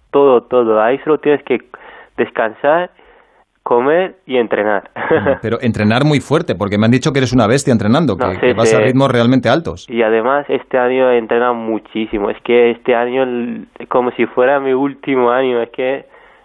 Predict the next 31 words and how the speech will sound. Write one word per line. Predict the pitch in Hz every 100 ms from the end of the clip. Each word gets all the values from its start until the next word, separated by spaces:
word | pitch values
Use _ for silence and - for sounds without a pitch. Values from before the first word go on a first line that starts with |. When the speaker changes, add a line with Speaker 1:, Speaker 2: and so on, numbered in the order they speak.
| -
Speaker 1:
lo | 131
he |
preparado | 131 131 120 127 131 143
con | 135 120
muchísimas | 120 120 120 127 113
ganas, | 101 101 107 98
la | 104
verdad. | 98 101 101 - -
Speaker 2:
Claro, | 101 104
o | 107
sea, | 92
la, | 104
la | 135 120
marca | 139 156 147
tenía | 131 131 113
que |
salir, | 107 107 104 87
¿no? | 95 143 -
Speaker 1:
Sí, | -
te-, | - 135 131 -
es | -
que | 175
tendría | 160 151 160
que | 156
salir, | 131 127 127 -
sí | 120
o | 107 -
sí. | 117 95 92 - -
Tendría. | 107 107 120 120 104
<laughs> | 110 139 135 123 -
Speaker 2:
Mm. | 98